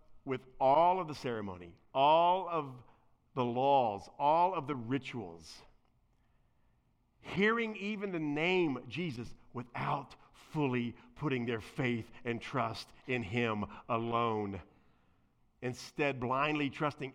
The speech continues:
everything around him, the peripheral, everything around Christ is what they're focused on, and they're missing him.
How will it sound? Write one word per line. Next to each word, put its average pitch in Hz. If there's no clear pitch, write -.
everything 185
around 165
him, 117
the 117
peripheral, 135
everything 226
around 196
Christ 127
is 127
what 127
they're 127
focused 135
on, 117
and 151
they're 196
missing 349
him. 339